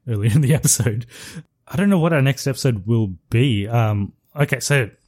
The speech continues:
in terms of what, what's gonna release, we're gonna have a series on Christopher Nolan, uh, which we've already recorded, so they'll be, they'll be out soon.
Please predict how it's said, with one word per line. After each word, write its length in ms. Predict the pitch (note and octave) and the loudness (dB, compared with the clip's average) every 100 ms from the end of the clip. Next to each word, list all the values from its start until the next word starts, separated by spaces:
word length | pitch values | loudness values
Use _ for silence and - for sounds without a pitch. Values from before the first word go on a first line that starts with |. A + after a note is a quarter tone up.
| _ _ _ _ _ | _ _ _ _ _
in 120 | - D3 | -4 0
terms 220 | E3 C3 | 2 2
of 60 | |
what, 260 | A#2+ B2+ - | 2 0 -4
what's 220 | - A#2+ - | -6 -4 -2
gonna 200 | B2 F#2+ | -2 0
release, 440 | G#2+ B2 C#3 - | 2 2 2 0
we're 60 | A2+ | 0
gonna 160 | A#2+ | 0
have 140 | A2 G#2+ | 0 0
a 60 | |
series 420 | - B2 G#2+ G#2 | 0 0 0 0
on 120 | G#2 F#2+ | 0 0
Christopher 380 | A2 - - | -2 -4 -4
Nolan, 400 | G2+ G#2 D3+ G#3 F#3 - _ _ _ | 0 2 4 2 -2 -10 _ _ _
uh, 140 | G#2 G2+ | -6 -2
which 220 | G2+ - | -2 -2
we've 280 | G#2+ F#2+ - - _ _ | -2 -2 -10 -16 _ _
already 240 | A2+ D3+ A#2+ | 0 2 0
recorded, 480 | G2 - G2+ C#3 F3 | -2 -4 -2 -2 -2
so 160 | - | -2
they'll 200 | G#2 G#2+ | 0 0
be, 220 | G#2+ G#2 G2 | 0 0 -2
they'll 200 | A#2 G#2+ | -2 0
be 160 | G#2 | 0
out 160 | G2 - | -2 -2
soon. 300 | C3 F3+ G3 | 0 2 0